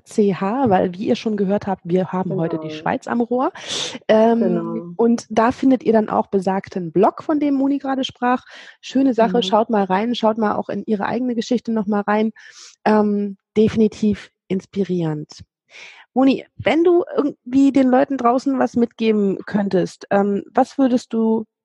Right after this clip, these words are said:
Speaker 1: den ganzen Zögerern und noch nicht Steine überspringern sagen wollen?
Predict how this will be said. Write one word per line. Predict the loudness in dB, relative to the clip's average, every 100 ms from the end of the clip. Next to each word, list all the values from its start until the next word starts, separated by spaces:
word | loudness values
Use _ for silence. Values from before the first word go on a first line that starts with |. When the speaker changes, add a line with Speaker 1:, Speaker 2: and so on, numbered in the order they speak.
| 0
Speaker 1:
den | 0 2
ganzen | 0 -2 -4 -6
Zögerern | -4 0 0 2 2 0
und | -2 -6 -4
noch | -4 -2
nicht | -2 -2 -8 -10
Steine | -4 0 2 2
überspringern | 2 0 -2 0 2 2 0 -6 _ _ _ _ _ -12 -12
sagen | -2 -2 0 -4 -6
wollen? | -8 -8